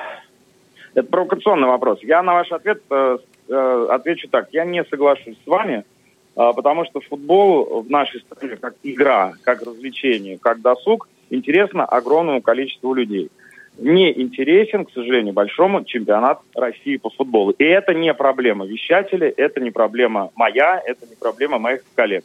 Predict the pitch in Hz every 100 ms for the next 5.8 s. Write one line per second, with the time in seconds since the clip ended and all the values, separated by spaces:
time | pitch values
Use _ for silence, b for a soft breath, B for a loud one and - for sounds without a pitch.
0 | - - - 123 117 117 101 - 117 -
1 | 214 175 214 202 b b _ - 117 175
2 | 170 117 113 117 170 175 - 151 127 -
3 | - 107 107 135 127 110 104 - 110 107
4 | 95 98 104 - 107 117 127 185 208 117
5 | 120 107 104 110 160 175 -